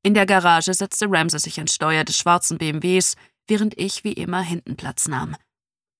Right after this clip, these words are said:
„Die Informationen, die du mir über Thug beschafft hast, sind spärlich“, begann ich ein Gespräch,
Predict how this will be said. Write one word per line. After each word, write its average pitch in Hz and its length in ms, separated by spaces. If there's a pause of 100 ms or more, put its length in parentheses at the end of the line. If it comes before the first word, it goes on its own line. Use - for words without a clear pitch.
(480)
„Die 220 160
Informationen, 220 800
die 185 80
du 147 120
mir 147 120
über 127 180
Thug - 280
beschafft 185 400
hast, 180 180
sind 147 160
spärlich“, - 600 (420)
begann 165 240
ich 123 140
ein 131 100
Gespräch, - 540